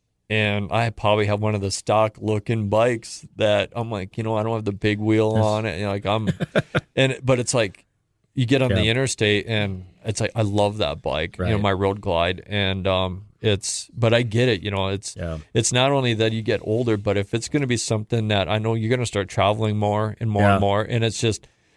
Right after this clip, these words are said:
Speaker 1: you don't have the room and it's not the bike. So
Speaker 2: <clears throat> Right.
Speaker 1: buying something that you can take out and cruise and go on road trips with, that you could throw your luggage in or on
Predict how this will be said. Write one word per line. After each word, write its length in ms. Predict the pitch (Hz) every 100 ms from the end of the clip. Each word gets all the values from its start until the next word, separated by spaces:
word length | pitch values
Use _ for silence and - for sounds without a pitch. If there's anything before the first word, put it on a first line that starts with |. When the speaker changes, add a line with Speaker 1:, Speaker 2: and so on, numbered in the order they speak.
| _ _ _ _ _
Speaker 1:
you 60 | 120
don't 200 | 117 110
have 200 | 117 113
the 80 | 113
room 360 | 104 107 117 123
and 80 |
it's 160 | 101 -
not 220 | 104 104
the 60 | 95
bike. 380 | 95 113 110 -
So 420 | - 104 101 92
Speaker 2:
<clears throat> 40 |
Right. 280 | 87 90 -
Speaker 1:
buying 320 | 107 113 143
something 360 | - 120 104 107
that 140 | 101
you 120 | 104
can 160 | 101 101
take 340 | - 110 101
out 220 | 101 107 -
and 160 | 113
cruise 340 | - 120 117 107
and 140 | 110
go 140 | 110
on 200 | 117 120
road 240 | 110 107 104
trips 360 | - 104 -
with, 220 | 107 104 101
that 80 |
you 80 | 85
could 160 | 117 104
throw 160 | 120 117
your 180 | 120 120
luggage 540 | 107 107 104 110 101
in 240 | 107 107
or 160 | 110 101
on 380 | 110 107 107